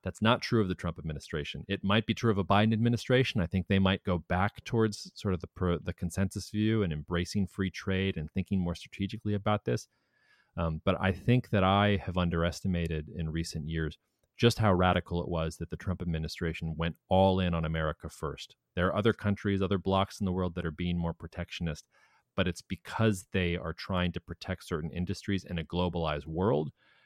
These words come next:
whereas the United States under the Trump administration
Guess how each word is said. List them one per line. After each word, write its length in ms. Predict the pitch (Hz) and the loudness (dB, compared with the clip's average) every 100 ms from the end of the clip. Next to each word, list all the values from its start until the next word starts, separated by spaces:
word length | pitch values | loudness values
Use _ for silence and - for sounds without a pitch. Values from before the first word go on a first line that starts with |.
| - | -2
whereas 260 | 101 101 95 | 4 4 4
the 100 | 104 | 4
United 300 | 107 123 - | 4 2 0
States 240 | 131 120 | -2 0
under 160 | 117 110 | 0 0
the 100 | 101 | -2
Trump 240 | - 113 | -2 -2
administration 680 | 107 101 95 - 98 - 92 | 0 -2 -2 -2 -2 -2 -6